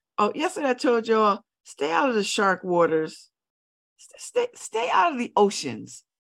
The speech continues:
Stay the hell, stick to the lakes and the ponds you are used to.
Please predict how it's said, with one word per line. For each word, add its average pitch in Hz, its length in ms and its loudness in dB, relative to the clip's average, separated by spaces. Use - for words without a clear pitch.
Stay 320 600 -4
the 277 160 -6
hell, 202 500 -4
stick - 380 -10
to 381 140 -2
the 294 120 0
lakes 247 360 -2
and 226 120 -8
the 202 60 -8
ponds 196 500 -4
you 143 120 -6
are 160 60 -4
used 156 440 -8
to. - 280 -12